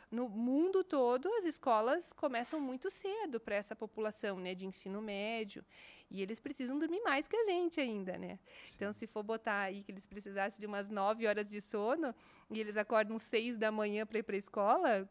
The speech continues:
Speaker 1: quantos vão dormir às nove da noite, né? Então, acaba ficando privado. Existem variações individuais, mas é importante que a gente fale isso, né?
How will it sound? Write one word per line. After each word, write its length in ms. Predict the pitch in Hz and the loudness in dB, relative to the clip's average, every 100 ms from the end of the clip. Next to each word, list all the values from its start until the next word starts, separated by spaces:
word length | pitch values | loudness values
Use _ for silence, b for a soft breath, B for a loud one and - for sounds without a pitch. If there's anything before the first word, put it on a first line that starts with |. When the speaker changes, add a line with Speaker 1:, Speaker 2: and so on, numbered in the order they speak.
| _ | _
Speaker 1:
quantos 360 | 370 415 339 277 | 2 4 2 0
vão 160 | 269 | 0
dormir 300 | 262 254 254 | 0 0 0
às 140 | 240 226 | 0 2
nove 320 | 233 214 226 | 2 2 0
da 120 | 220 | 0
noite, 460 | 220 214 202 - 202 | 2 0 0 -2 -4
né? 320 | 185 196 254 _ B B B B _ | -2 -6 -8 _ B B B B _
Então, 380 | 196 202 196 190 | -6 -4 -4 -2
acaba 380 | 202 - - 202 | -4 -4 -4 -4
ficando 300 | - 190 190 | -6 -8 -6
privado. 600 | - 214 220 220 240 208 | -6 -4 0 2 2 2
Existem 360 | 196 233 240 240 | 0 -2 -6 -4
variações 520 | 220 208 208 220 208 | -2 -2 -2 -2 0
individuais, 840 | 226 214 214 220 214 190 196 226 233 | 0 -2 -4 0 2 4 2 0 -4
mas 240 | 233 233 | -4 -2
é 100 | 202 | -2
importante 560 | 190 240 269 220 214 - | -2 -2 -2 -2 -4 -4
que 60 | |
a 40 | 233 | -6
gente 200 | 226 - | -6 -6
fale 260 | 208 220 240 | -6 -4 -10
isso, 200 | - | -12
né? 80 | 190 | -12